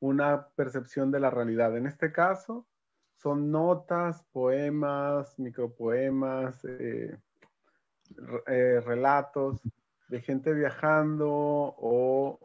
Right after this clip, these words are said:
mi experiencia en personal de intentar hacer un viaje. Y s-,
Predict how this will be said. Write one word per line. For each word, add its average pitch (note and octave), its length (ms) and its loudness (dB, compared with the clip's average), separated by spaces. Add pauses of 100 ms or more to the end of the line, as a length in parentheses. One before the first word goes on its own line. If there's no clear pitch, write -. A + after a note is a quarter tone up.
mi B2 220 -6
experiencia B2+ 960 -4
en A2+ 380 -6 (320)
personal B2 580 -2 (300)
de C#3 360 -2 (600)
intentar A#2 520 -2
hacer A#2 220 -4
un A#2 160 -2
viaje. A#2 420 -4 (1120)
Y E3 280 -6
s-, - 1000 -20